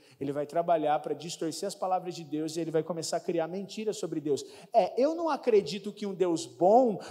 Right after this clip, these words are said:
mandaria determinadas pessoas pro inferno. Ele começa a distorcer o teu entendimento sobre Deus.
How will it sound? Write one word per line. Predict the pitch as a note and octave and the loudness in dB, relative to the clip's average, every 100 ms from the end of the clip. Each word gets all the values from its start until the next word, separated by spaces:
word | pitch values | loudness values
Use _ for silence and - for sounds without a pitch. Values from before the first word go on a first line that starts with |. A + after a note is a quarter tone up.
| - | -10
mandaria | E3+ A3+ B3 B3 A3+ F#3 G#3 B3+ A3+ F3 E3 - - _ _ | -6 -4 4 4 6 2 0 2 4 2 0 -8 -20 _ _
determinadas | - G3+ G#3+ G#3 G3 G3 G3 G3 | 8 8 8 4 2 2 0 -2
pessoas | F3+ - F#3+ F#3+ F#3+ | -2 0 2 2 0
pro | G3+ G#3+ | 0 0
inferno. | A3+ - F#3+ D#3+ D#3 D3+ C3+ - _ _ _ _ _ _ _ _ _ _ _ _ A#2+ | 0 0 0 0 -2 -6 -10 -14 _ _ _ _ _ _ _ _ _ _ _ _ -10
Ele | |
começa | A#2 C3 B2+ C#3+ | -6 -6 -4 -8
a | |
distorcer | - F3+ G3 B3+ B3 - - D#3 | -6 -6 -6 -4 -4 -4 -2 -2
o | |
teu | E3 G3 | 2 0
entendimento | G3 F#3+ E3 C#3 | 0 -6 -6 -8
sobre | - D3+ A3+ | -8 -8 -6
Deus. | B3 F#3+ - - | -6 -6 -8 -20